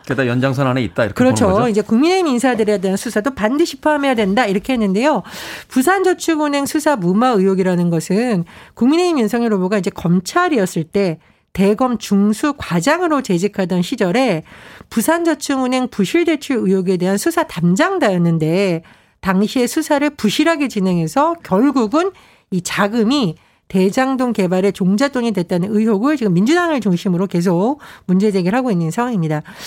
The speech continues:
Speaker 2: 이에 대해서 국민의힘 윤석열 후보가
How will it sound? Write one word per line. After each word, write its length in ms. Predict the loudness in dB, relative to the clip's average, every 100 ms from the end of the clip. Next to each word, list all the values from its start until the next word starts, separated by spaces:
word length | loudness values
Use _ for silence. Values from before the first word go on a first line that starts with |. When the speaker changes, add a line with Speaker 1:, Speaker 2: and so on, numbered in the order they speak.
| -18 -20 -8
Speaker 2:
이에 240 | 0 2 2
대해서 400 | 0 0 0 0
국민의힘 440 | 0 0 2 2
윤석열 400 | 2 0 0 0
후보가 760 | 0 0 0 0 0 0 -2